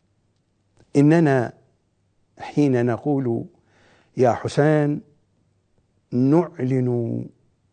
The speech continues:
نصرنا للحسين، ونعلن استجابتنا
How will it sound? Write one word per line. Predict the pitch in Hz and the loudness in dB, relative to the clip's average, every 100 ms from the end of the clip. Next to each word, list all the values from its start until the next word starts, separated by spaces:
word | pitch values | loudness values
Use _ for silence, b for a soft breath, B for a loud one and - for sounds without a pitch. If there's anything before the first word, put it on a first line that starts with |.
| _ - | _ -10
نصرنا | 113 123 156 - - - 120 110 101 90 | -4 -2 -2 -6 -14 -6 -2 -2 -2 -6
للحسين، | 87 78 - - - - _ _ _ _ _ _ _ _ _ _ _ _ _ _ _ _ _ _ _ _ _ _ _ _ _ - | -10 -14 -16 -16 -16 -20 _ _ _ _ _ _ _ _ _ _ _ _ _ _ _ _ _ _ _ _ _ _ _ _ _ -2
ونعلن | 131 127 143 156 139 139 131 123 117 - _ _ _ _ _ _ _ _ - | 2 4 2 0 0 0 0 -2 -4 -12 _ _ _ _ _ _ _ _ -8
استجابتنا | 123 - 123 107 123 113 131 - 131 127 127 120 - | -8 -8 -10 -2 2 2 0 -2 -2 0 0 -2 -6